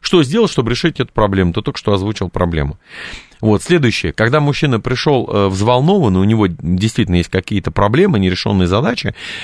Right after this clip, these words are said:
э, его сначала нужно расслабить. Помните, как в детских сказках, да? Прежде чем,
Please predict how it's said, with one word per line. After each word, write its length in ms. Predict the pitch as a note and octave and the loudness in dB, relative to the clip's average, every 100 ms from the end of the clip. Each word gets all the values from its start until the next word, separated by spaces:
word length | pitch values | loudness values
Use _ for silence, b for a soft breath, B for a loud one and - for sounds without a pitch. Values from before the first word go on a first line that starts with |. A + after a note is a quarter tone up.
| B - | B -2
э, 300 | G2 F#2+ F2+ | 0 2 2
его 240 | G2+ C3 F3+ | 2 2 2
сначала 340 | B2 - G2 | 0 0 0
нужно 240 | A#2+ A#2+ | 0 0
расслабить. 600 | G2+ G#2 - C2+ C2+ - _ _ _ _ _ _ _ _ _ _ - | -2 -2 -4 -6 -6 -12 _ _ _ _ _ _ _ _ _ _ -2
Помните, 320 | D#3 G#3 - | 2 2 2
как 140 | A#2 F#2+ | -2 0
в 60 | |
детских 340 | G2+ G2 G#2 - | 0 -2 -4 -6
сказках, 480 | - E2 - D#2+ - | -4 -6 -6 -14 -4
да? 200 | B2 G3+ B2 | 0 0 0
Прежде 260 | A#2+ A2 | 0 0
чем, 320 | A2 B2 G#2 | -2 0 0